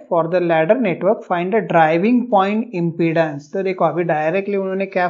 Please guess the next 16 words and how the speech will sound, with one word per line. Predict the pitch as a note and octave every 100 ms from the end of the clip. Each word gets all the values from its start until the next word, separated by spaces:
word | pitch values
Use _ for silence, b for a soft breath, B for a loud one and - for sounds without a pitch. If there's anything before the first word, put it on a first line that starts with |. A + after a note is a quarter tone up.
| F3
फंक्शन | E3+ E3 F#3
चाहिए | F3+ F3+ F3
वो | F3 D#3+
नहीं | E3
लिखा | D#3 C#3 C3+
है। | - -
At | A#3+ A#3+
terminal | G3 F#3+ G#3 B3+ F#3+
one | E3+ E3+ F3
one | E3+ D#3
dash, | C#3+ - -
तो |
ये | F#3 G3
terminal | F3 D#3+ E3+ G3 F3
one | D#3 D3+
one | D3+